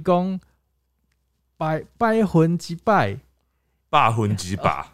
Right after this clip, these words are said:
Speaker 1: 百分之百一定会弄名的外号。
Speaker 2: <laughs> 百分之百一定会撞名的外号。欸，撞名应该是弄名啦。
Speaker 1: 弄名啊。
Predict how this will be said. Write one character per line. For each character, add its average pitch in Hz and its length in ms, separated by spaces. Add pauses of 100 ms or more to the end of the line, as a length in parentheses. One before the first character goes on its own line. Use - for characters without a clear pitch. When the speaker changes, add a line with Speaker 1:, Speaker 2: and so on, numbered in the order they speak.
Speaker 1:
百 208 220
分 190 240
之 180 160
百 165 400
一 202 140
定 131 340
会 110 380 (460)
弄 120 340
名 113 180
的 120 460
外 107 260
号。 113 480 (520)
Speaker 2:
<laughs> - 520
百 117 220
分 170 240
之 175 140
百 127 160
一 104 100
定 123 160
会 127 80
撞 120 320
名 92 180
的 90 80
外 98 220
号。 90 200
欸， 104 220 (380)
撞 180 280
名 110 220
应 131 80
该 139 140
是 135 400
弄 135 320
名 82 260
啦。 71 400
Speaker 1:
弄 180 260
名 113 220
啊。 107 400